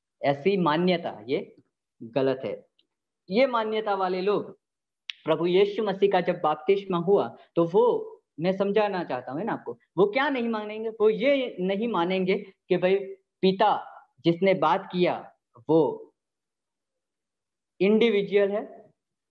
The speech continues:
पुत्र जो baptisma ले रहा है वो भी individual है, और पवित्र आत्मा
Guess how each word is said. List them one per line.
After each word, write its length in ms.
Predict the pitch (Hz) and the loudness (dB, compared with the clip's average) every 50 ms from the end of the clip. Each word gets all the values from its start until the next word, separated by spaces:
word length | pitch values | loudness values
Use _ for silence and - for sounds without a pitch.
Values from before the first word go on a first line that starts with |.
| _ _ - | _ _ 0
पुत्र 500 | 185 202 196 202 220 196 139 113 - - | 2 2 4 2 2 2 2 0 -6 -4
जो 180 | - 156 160 | 0 0 2
baptisma 520 | 143 147 147 - - 180 175 175 180 170 156 | 2 0 -2 0 0 0 0 2 0 0 0
ले 260 | 139 135 151 175 190 | 0 2 2 4 4
रहा 220 | 185 185 185 190 | 4 2 2 0
है 120 | 196 196 190 | -2 -2 -4
वो 260 | - 127 139 160 170 | -2 0 2 2 2
भी 160 | 165 190 165 | 2 0 -2
individual 720 | 123 92 135 139 143 151 175 180 180 175 175 185 180 175 | -2 -2 -2 0 2 4 4 4 4 2 2 0 0 0
है, 340 | 175 180 180 - - - _ _ | 0 -4 -6 -8 -12 -20 _ _
और 80 | 151 156 | -8 -6
पवित्र 420 | 151 - 165 165 180 180 - 196 | -2 -2 0 0 0 -2 0 0
आत्मा 760 | 180 - - 143 151 165 165 190 196 202 185 135 92 90 - | 0 0 2 0 0 0 0 -2 -2 0 0 0 -2 -8 -16